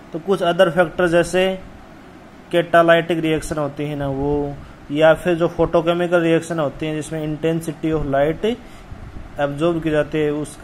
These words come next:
उसके ऊपर depend करती है। इसका rate equation देखो कैसे निकालेंगे, ए से कोई product बन रहा है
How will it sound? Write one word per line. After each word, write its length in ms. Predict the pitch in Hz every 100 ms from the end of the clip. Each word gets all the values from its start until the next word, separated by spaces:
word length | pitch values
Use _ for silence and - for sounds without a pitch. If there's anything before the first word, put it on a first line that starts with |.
| -
उसके 260 | 156 - 147
ऊपर 200 | 127 117
depend 380 | 107 110 120
करती 260 | 123 123 131
है। 160 | 123 123 - - - - -
इसका 200 | 151 170 165
rate 280 | 165 170
equation 360 | 175 185 175 175
देखो 160 | 175 170
कैसे 260 | 175 165
निकालेंगे, 680 | 160 160 160 160 165 170 170 - - - - - -
ए 180 | 160 170
से 140 | 165 170
कोई 160 | 175
product 400 | 160 156 156 151 147
बन 120 | 143
रहा 240 | 143 143
है 120 | 135